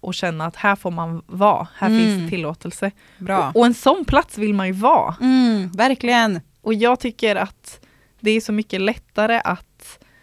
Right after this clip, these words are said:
Speaker 1: ehm, få motivation till att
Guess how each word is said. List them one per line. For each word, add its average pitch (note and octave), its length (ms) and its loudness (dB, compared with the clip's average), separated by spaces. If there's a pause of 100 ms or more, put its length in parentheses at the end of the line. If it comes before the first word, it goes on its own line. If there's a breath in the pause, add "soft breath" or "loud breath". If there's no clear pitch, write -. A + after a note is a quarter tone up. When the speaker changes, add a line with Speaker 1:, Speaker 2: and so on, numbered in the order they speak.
(280 soft breath)
Speaker 1:
ehm, F3+ 460 -6
få - 260 -4
motivation G3 840 -2
till E3 360 -4
att - 320 -8